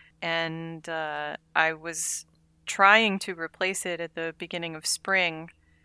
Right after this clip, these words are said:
um, to try to go to, uh, there's a place in Chicago called Working Bikes that, um, it's all used bikes. It's just, like, rehabbed, uh, bikes that they, you know, spruce up and,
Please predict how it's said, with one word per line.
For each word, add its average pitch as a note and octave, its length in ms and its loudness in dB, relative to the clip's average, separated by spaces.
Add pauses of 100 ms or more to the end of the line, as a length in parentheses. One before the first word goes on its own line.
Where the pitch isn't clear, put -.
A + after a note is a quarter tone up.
(260)
um, D#3 440 -4
to F3 120 -8
try E3+ 240 -2
to D#3+ 100 -4
go E3 220 -4
to, D#3+ 640 -8 (520)
uh, E3+ 200 -4
there's G3+ 180 0
a G3+ 60 0
place F#3+ 320 0
in F3 80 -2
Chicago E3 420 -2
called D#3+ 300 -10
Working F3 440 -6
Bikes G#3+ 580 0 (240)
that, D#3+ 400 0
um, D#3+ 500 -2 (560)
it's F#3+ 160 2
all F#3 260 8
used D#3+ 300 -10
bikes. - 340 -4
It's D#3+ 180 -10
just, - 240 -6
like, D3+ 140 -8
rehabbed, D#3 640 -8 (680)
uh, C#3+ 340 -10 (140)
bikes - 480 0 (180)
that D#3 220 -10
they, D3+ 420 -8 (400)
you A3 100 -2
know, F3 240 0
spruce - 460 -4
up E3 240 0
and, D#3 280 -8